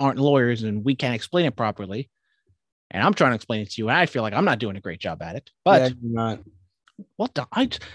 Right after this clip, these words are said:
Speaker 1: well, I, I feel like I understand. I just don't know how, where you're coming from and how you don't understand it.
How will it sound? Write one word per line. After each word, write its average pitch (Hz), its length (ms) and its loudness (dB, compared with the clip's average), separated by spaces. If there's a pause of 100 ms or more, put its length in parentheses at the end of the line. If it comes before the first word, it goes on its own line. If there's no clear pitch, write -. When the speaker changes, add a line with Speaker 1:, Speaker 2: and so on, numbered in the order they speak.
(160)
Speaker 1:
well, 214 200 4
I, 233 140 0 (180)
I 165 60 2
feel 202 180 2
like 165 200 4
I 214 180 6
understand. 113 580 2
I 151 120 2
just 156 200 2
don't 147 200 4
know 139 120 2
how, 113 360 -4 (180)
where 139 160 2
you're 139 240 2
coming 117 280 0
from 107 240 -4
and 104 60 -6
how 131 140 -4
you 110 220 -2
don't 127 200 2
understand 85 380 -12
it. - 100 -20